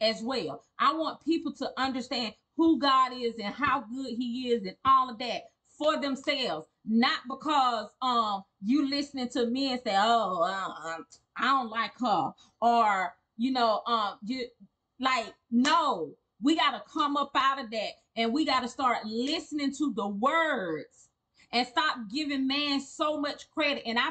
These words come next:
probably say this about at the end of all of my videos.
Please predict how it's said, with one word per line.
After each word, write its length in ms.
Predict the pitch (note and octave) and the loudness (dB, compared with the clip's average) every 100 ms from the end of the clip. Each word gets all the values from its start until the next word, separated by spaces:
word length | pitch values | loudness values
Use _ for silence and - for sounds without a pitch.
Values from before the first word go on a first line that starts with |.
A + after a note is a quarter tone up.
| - | -2
probably 300 | D4 C4 A#3+ | -2 -2 -4
say 220 | - B3 | -4 -4
this 180 | B3+ A3 | -4 -6
about 220 | A3 A3 | -6 -6
at 120 | F3+ | -8
the 100 | F#3+ A#3+ | -10 -6
end 180 | A#3+ | -4
of 100 | A3 - | -4 0
all 200 | B3+ B3 | 4 4
of 60 | B3+ | 2
my 160 | A#3 A3+ | -2 -2
videos. 580 | A#3 A3 G3 D3+ A#2+ | -4 -6 -4 -6 -8